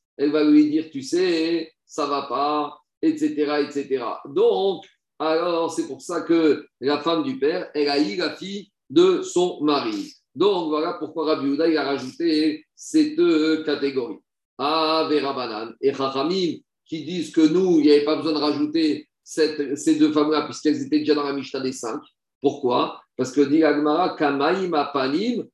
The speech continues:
Lapanim, Ken Rev Adam, La Adam. Il y a un verset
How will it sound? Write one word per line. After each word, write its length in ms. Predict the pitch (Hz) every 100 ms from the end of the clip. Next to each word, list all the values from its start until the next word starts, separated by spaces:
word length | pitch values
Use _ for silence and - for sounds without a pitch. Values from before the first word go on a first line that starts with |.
| _ 123
Lapanim, 880 | 151 151 143 139 160 202 180 165 -
Ken 240 | 175 175
Rev 360 | 160 160 160 -
Adam, 480 | 127 127 120 147 160
La 240 | 139 120 113
Adam. 360 | 113 98 - - _ _
Il 80 | 123
y 20 |
a 60 | 139
un 40 |
verset 720 | 135 135 - 190 170 151 -